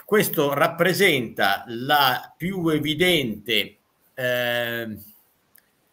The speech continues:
testimonianza del fatto che la nato, dopo vent'anni dalla fine della, trenta quasi, della, della, della, della, della guerra fredda, eh, ha fondamentalmente perso, eh, la capacità di generare forze.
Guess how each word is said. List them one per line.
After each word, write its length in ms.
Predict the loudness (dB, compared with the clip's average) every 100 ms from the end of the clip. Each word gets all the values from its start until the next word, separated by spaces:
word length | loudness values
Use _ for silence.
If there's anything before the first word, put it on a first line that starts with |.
| _ _ _ _
testimonianza 1300 | 2 4 6 4 4 6 6 4 0 0 2 2 0
del 220 | -2 -2 0
fatto 560 | 0 0 -2 -8 -10
che 320 | -2 2 2 0
la 180 | -2 0
nato, 420 | 0 -2 -4 -8
dopo 500 | -2 0 0 -4 -2
vent'anni 840 | -2 -2 2 4 4 4 0 -2
dalla 240 | -2 -2 -4
fine 580 | -4 -4 -4 -4 -6 -16 _ _
della, 560 | -6 -2 -2 -2 -4 -8 _ _ _ -6
trenta 400 | -2 -2 -4 -8
quasi, 360 | -6 -6 -8
della, 260 | -8 -4 -4
della, 220 | -4 -6
della, 360 | -6 -6 -6 -8
della, 260 | -10 -10
della 200 | -8 -8
guerra 300 | -6 -4 -4
fredda, 600 | -2 -2 -2 -2 -6 -6 -18 -20 -20 -20 -20 _
eh, 420 | -2 0 2 0 0
ha 280 | 4 4 4
fondamentalmente 1400 | 2 2 4 2 2 0 0 0 2 0 0 -2 -6
perso, 960 | -2 2 4 2 0 -4 -2 -2 -2 -6
eh, 160 | -4 0
la 140 | 0
capacità 600 | 0 -2 -4 -4 -2 0
di 120 | 0 -2
generare 840 | -2 0 2 2 0 0 -4 -6
forze. 720 | -10 -10 -10 -10 -18 -14 -14